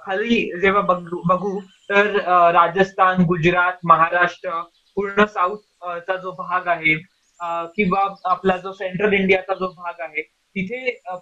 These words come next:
स्थलांतर करून पक्षी येतात हिवाळ्यामध्ये. तर ते पक्षी जर तुम्हाला बघायचे असतील तर हिवाळा हा एक चांगला ऋतू आहे. आणि उन्हाळ्यामध्ये तुम्ही, अ, अ, जर तुम्हाला वाघ बघण्याची इच्छा असेल तर उन्हाळा हा एक चांगला,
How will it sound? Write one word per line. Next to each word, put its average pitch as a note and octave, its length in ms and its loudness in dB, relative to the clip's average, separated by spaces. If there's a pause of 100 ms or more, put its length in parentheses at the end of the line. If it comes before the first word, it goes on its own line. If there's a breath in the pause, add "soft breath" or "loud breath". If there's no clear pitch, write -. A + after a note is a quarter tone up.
(100)
स्थलांतर G#3 640 -4
करून G#3+ 300 -8
पक्षी - 380 -6
येतात E3 300 -2
हिवाळ्यामध्ये. D#3 760 -6 (340)
तर G#3 100 -10
ते G#3 180 -18
पक्षी - 380 -4
जर B3+ 180 -4
तुम्हाला A#3 360 -2
बघायचे F3+ 420 0
असतील F#3 480 -2
तर G3+ 240 -10
हिवाळा G3 600 0
हा G#3+ 220 -6
एक G#3+ 240 -8
चांगला F#3 400 2 (180)
ऋतू F3+ 340 -6
आहे. C#3+ 280 0 (500)
आणि G3 500 4
उन्हाळ्यामध्ये B3 880 0 (360)
तुम्ही, A3+ 580 -8
अ, F3 360 2 (640)
अ, E3+ 120 4
जर G3+ 280 0
तुम्हाला A3 320 6
वाघ F3 360 4
बघण्याची G#3 520 0
इच्छा G3 280 -4
असेल F3 320 -4
तर G#3 60 -12
उन्हाळा F#3 720 -4
हा G3+ 180 0
एक G3+ 220 -6
चांगला, F#3 420 2